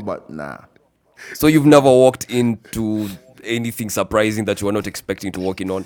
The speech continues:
Speaker 1: Yeah, of course I've walked in. I've told this. I've said it on the, um, on the podcast before. Of course I've walked into stuff that walked in and found situations happening, and, you know, things are going. But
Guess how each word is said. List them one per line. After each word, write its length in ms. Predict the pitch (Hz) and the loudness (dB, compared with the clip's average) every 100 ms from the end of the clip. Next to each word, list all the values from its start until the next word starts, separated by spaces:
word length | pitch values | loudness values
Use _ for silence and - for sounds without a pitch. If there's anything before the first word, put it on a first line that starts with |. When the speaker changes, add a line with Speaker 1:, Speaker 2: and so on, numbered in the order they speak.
| - | -10
Speaker 1:
Yeah, 280 | 196 349 359 | -8 -6 -6
of 80 | |
course 280 | - 392 320 | -6 -10 -8
I've 120 | 240 | -8
walked 240 | 196 190 185 | -6 -8 -8
in. 140 | 139 | -8
I've 120 | 123 - | -10 -8
told 260 | 370 277 | -8 -8
this. 180 | 156 165 | -10 -10
I've 160 | 156 185 | -12 -12
said 120 | 294 | -10
it 60 | |
on 160 | 277 190 | -8 -8
the, 80 | 143 | -8
um, 300 | 139 143 113 | -8 -8 -8
on 120 | 113 | -8
the 60 | 143 | -10
podcast 500 | 143 269 - 135 123 | -8 -10 -8 -10 -10
before. 260 | 113 110 107 | -14 -10 -10
Of 120 | - | -10
course 180 | 220 214 | -12 -12
I've 80 | |
walked 240 | 160 135 - | -14 -16 -16
into 200 | 131 131 | -16 -16
stuff 280 | - 120 - _ _ _ _ - | -12 -10 -10 _ _ _ _ -12
that 180 | 117 - - | -12 -12 -12
walked 300 | 135 143 131 | -8 -8 -6
in 80 | 139 | -8
and 140 | 117 | -8
found 320 | 113 123 117 117 | -8 -8 -8 -12
situations 560 | 120 120 117 110 110 | -12 -8 -6 -6 -6
happening, 480 | 110 104 107 110 104 - _ _ _ _ _ - | -8 -8 -8 -8 -8 -14 _ _ _ _ _ -16
and, 200 | - 120 | -6 -4
you 80 | 113 | -4
know, 220 | 85 - - - | -6 -10 -18 -10
things 240 | 143 127 | -6 -6
are 60 | 113 | -6
going. 380 | 107 104 85 - _ | -6 -6 -8 -12 _
But 280 | 131 143 123 | -8 -8 -8